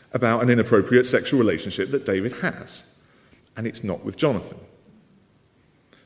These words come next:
The Bible doesn't try to spare David's blushes. It is just not there in the text that this is romantic love.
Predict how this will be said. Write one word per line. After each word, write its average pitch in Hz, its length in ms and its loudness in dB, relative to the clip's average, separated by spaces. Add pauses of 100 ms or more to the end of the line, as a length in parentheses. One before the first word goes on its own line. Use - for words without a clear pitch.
The 135 60 0
Bible 185 320 2
doesn't 190 380 2
try 156 200 0
to 147 140 -4
spare 127 280 0
David's 113 320 0
blushes. - 540 -10 (240)
It 131 80 0
is 117 140 0
just 180 420 -2
not 165 200 -2
there 110 220 4
in 113 80 -2
the 117 60 0
text - 480 -8
that 113 140 -8
this 113 160 -2
is 113 120 -4
romantic 104 520 -4
love. - 280 -4